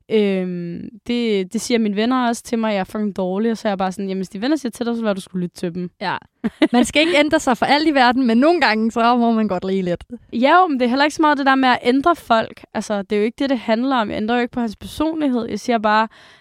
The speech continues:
Speaker 1: at jeg bryder mig ikke om den måde, du kommunikerer til mig på. Altså, og det gør, at jeg har lyst til at stoppe relationen.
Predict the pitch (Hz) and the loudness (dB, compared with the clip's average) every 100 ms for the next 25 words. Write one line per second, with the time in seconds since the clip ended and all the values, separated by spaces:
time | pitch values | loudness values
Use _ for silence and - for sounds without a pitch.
0 | _ - 214 415 233 262 311 294 240 220 | _ -4 -4 -4 2 2 4 0 2 0
1 | 247 226 233 220 220 233 - 226 202 - | 0 -2 -2 -2 -4 -4 -6 -6 -6 -4
2 | 247 220 - 196 185 196 - - 285 269 | -6 -6 -8 -10 -8 -8 -8 0 2 2
3 | _ _ _ _ _ _ _ 226 - 202 | _ _ _ _ _ _ _ -6 -4 -4
4 | - 208 - 254 240 233 165 196 226 240 | -6 -10 -6 -2 2 2 2 0 0 0
5 | 247 233 - 214 - 269 - 220 185 180 | 0 -2 -6 -12 -4 -4 -4 -8 -8 -8
6 | 214 202 - 202 202 | -8 -10 -12 -14 -14